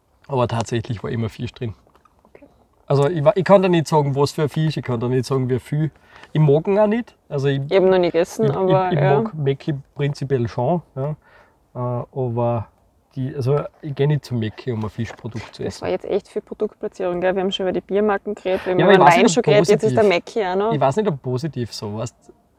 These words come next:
Speaker 1: so der Mackie hat Fisch schmeckt ohne Fisch und zu heißen Kaffee.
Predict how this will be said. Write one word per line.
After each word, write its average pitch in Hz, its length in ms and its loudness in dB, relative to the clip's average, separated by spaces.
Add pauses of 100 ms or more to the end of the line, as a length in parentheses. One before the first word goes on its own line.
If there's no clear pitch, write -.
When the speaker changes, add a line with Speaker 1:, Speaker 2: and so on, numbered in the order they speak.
Speaker 1:
so 127 440 -4 (720)
der 135 80 -4
Mackie 131 340 0
hat 139 100 0 (1000)
Fisch 143 280 -4
schmeckt 147 360 -4
ohne 143 220 -2
Fisch 160 400 -4
und 143 400 -6
zu 156 140 -4
heißen 147 340 -2
Kaffee. 131 500 -4